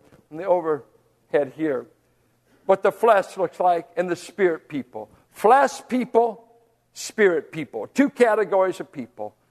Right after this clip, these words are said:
Unsaved people, saved people. One has their mind on the flesh, which represents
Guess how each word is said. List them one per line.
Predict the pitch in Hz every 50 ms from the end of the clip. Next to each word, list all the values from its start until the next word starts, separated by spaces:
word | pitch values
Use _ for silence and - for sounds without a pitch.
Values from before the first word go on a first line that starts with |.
| _ _ -
Unsaved | 175 196 202 180 - - - 240 254 254 277 269 - -
people, | - 269 269 - - 240 254 254 226 202 - - - _ _ _ _ _
saved | _ - - - - 185 165 160 143 - _
people. | _ 131 117 _ _ - - _ _ _ _ _ _ _ _ _ _ _ _ _ _ _ _ _ _ _ _
One | 113 147 202 233 247 254 262 233
has | - 196 202 202 170
their | - 180 170
mind | 170 180 196 214 220 226 240 233 220 208 202 - -
on | 180 180 175
the | 175 165
flesh, | - - 180 202 214 220 226 233 220 - - - - _ _ _
which | _ 170 - - 143
represents | 143 180 202 208 202 196 202 202 175 131 127 170 208 214 214 214 202 - - - -